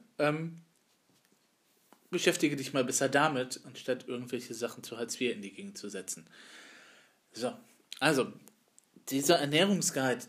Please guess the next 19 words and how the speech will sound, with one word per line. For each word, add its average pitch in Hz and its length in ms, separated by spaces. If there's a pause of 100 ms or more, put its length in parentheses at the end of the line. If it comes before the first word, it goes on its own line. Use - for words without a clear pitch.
den 123 140
die 120 180
da 120 260
haben, 120 640
dessen 147 400
Daten 143 720
wurden 151 240
das 131 160
letzte 147 280
Mal 147 160
zweitausendsieben 135 920
aktualisiert. 107 800
Das 104 120
ist - 140
jetzt 135 200
knapp 123 240
zehn 120 180
Jahre 110 320
her. 107 360